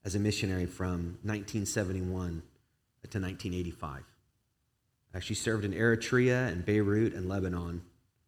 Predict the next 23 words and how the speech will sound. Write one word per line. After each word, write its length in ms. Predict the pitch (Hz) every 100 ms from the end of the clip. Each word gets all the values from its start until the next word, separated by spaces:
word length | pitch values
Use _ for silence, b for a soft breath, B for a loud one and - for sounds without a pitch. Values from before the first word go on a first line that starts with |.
| _ _ _ _ _ _ _ _ _ -
And 80 |
here's 140 | 110 151
what's 140 | 151
crazy. 260 | - 127 98
She 140 | -
was 140 | 117 -
forty-seven 640 | 123 127 123 - 120 107
years 180 | 98 90
old 180 | 92 82
when 100 | 80
she 140 | -
left 280 | 82 78 -
as 100 | 78
a 40 |
missionary, 440 | 78 - 76 67 69 - _ _ _
and 80 | -
she 120 | -
came 220 | - 92
back 280 | 82 80 78
when 80 | 80
she 160 | - 78
was 120 | 76
sixty. 520 | - 71 - - 76